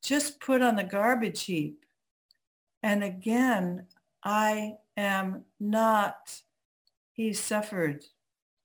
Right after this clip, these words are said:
Now, fortunately, he has a strong practice, and he has friends with whom he can talk.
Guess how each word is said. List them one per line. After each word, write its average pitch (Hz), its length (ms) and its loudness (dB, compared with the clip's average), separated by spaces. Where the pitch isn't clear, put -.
Now, 208 800 4
fortunately, 240 1120 4
he 202 200 -4
has 185 400 0
a 190 160 -4
strong 196 840 0
practice, 180 880 -2
and 202 300 0
he 208 160 0
has 185 340 2
friends 202 500 2
with 196 220 -6
whom 185 460 -4
he 185 340 -4
can 175 540 -6
talk. 185 560 -2